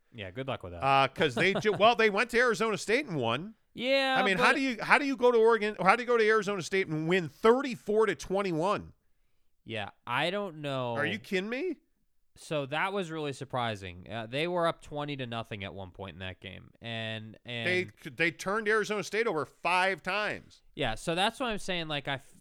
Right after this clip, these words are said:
Speaker 1: like, you're not gonna get that against Oregon. You're, you're not turning Oregon over five times. You're not, like, you're not getting, you're not gonna get the undisciplined football. And this is kinda what I said about Arizona State,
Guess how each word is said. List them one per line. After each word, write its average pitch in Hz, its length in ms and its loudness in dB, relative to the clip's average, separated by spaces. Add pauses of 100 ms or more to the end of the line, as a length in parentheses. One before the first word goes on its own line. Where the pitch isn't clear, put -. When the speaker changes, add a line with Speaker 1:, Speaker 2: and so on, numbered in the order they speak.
Speaker 1:
like, 143 260 -4
you're 202 100 -4
not 202 180 -4
gonna 196 140 -4
get 156 200 -8
that 123 140 -2
against 110 260 -8
Oregon. 87 400 -8
You're, 117 160 -8
you're 123 200 -6
not 147 180 -4
turning 139 320 -8
Oregon 113 280 -6
over 104 280 -6
five 101 320 -6
times. 95 480 -8
You're 98 100 -12
not, 110 420 -10
like, 104 280 -8
you're 110 100 -10
not 113 400 -8
getting, 107 480 -8 (380)
you're 220 160 0
not 285 220 -2
gonna 302 140 -4
get 254 240 -8
the 220 180 -10
undisciplined 196 800 -4
football. 190 440 -6
And 156 160 -14
this 233 140 -8
is 285 100 -16
kinda 269 220 -6
what 262 160 -6
I 233 80 -6
said 233 220 -8
about 196 240 -4
Arizona 190 360 -8
State, 185 420 -10